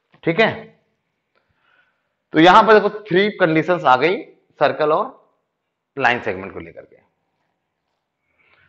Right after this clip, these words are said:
तो यहां पर जब line, इसको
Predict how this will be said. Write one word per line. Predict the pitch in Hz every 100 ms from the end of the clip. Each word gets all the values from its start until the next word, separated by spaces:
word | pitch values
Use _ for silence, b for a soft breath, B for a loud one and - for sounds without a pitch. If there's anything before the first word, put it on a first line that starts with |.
| _ _ _ -
तो | 175
यहां | 180 214 233
पर | 226
जब | 196 202 185
line, | 165 151 160 190 190 _ _
इसको | 156 - 175